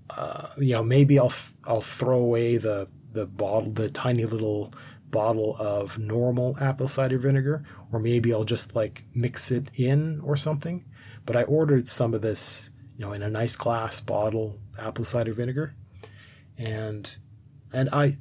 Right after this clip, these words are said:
I'm gonna have it there to taunt me. I might try it once to see what it's like, but I need to learn more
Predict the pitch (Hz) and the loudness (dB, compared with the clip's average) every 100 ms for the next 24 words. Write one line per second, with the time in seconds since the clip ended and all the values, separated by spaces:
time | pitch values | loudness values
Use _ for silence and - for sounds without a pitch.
0 | - - 135 135 - 156 180 160 156 151 | -2 4 6 6 4 2 2 2 0 0
1 | 147 139 135 113 107 - 165 131 113 139 | -2 -2 -2 0 -2 -2 0 0 2 0
2 | - 135 127 139 135 131 135 - 127 123 | 0 2 4 4 2 0 0 0 0 0
3 | - 113 127 143 120 110 117 - 120 139 | -2 -2 0 0 -2 -2 -4 -4 2 2
4 | 185 143 101 110 | 4 2 2 0